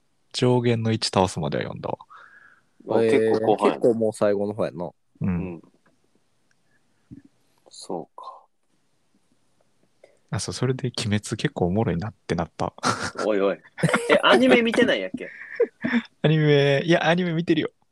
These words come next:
Speaker 2: あ、見てるんや、一応。
Speaker 1: うん。
Speaker 2: なんか、
Speaker 1: 見てる見てる。
Speaker 2: 鬼滅、いまいちなは-、感じやったよ、昔喋った時。
Speaker 1: あ、そうそうそう。だ、当時、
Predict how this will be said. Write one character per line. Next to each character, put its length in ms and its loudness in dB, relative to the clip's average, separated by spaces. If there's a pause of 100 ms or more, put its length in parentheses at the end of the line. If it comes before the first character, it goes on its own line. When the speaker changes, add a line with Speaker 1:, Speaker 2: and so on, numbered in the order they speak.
(720)
Speaker 2:
あ、 80 -4
見 100 -6
て 140 -10
る 120 -8
ん 40 -12
や、 160 -20
一 240 -8
応。 200 -8 (640)
Speaker 1:
う 40 -10
ん。 0 -
Speaker 2:
な 80 -4
ん 20 -18
か、 140 2
Speaker 1:
見 60 0
て 100 -4
る 60 -2
見 60 -4
て 100 -12
る。 60 0
Speaker 2:
鬼 120 0
滅、 640 -4
い 60 -8
ま 140 -4
い 60 -8
ち 140 -18
な 120 -10
は-、 280 -10
感 220 -12
じ 60 -14
や 60 -10
っ 20 -16
た 100 -20
よ、 60 -18
昔 300 -14
喋 200 -10
っ 20 -20
た 100 -20
時。 260 -20 (680)
Speaker 1:
あ、 160 0
そ 180 -6
う 20 -4
そ 160 -8
う 20 -8
そ 320 -8
う。 40 -10
だ、 140 2
当 300 2
時、 480 -2